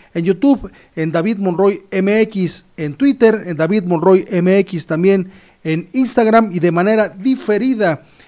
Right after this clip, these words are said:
a través de la plataforma de audio Spotify. Ahí puede encontrar no nada más este, el noticiero de este día, sino de todos los anteriores y por supuesto otras notas informativas ahí en la plataforma de Spotify.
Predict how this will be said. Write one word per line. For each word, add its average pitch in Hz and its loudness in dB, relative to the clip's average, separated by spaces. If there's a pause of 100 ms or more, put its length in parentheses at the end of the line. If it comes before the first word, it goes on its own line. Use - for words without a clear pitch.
(120)
a 151 -4
través 180 4
de 190 2
la 165 0
plataforma 165 0
de 156 -4
audio 190 2
Spotify. 196 -4
Ahí 165 -4
puede 180 0
encontrar 180 -2 (260)
no 180 0
nada 190 2
más 180 0
este, 151 -2 (380)
el 156 -2
noticiero 160 0
de 175 2
este 175 0
día, 208 0
sino 160 -4
de 147 -2
todos 214 2
los 190 2
anteriores 180 0
y 196 -6
por 170 -6
supuesto 180 -2 (320)
otras 170 -2
notas 180 -2
informativas 156 -4 (300)
ahí 160 -2
en 180 2
la 165 -2
plataforma 160 -2 (460)
de 156 -8
Spotify. 160 -10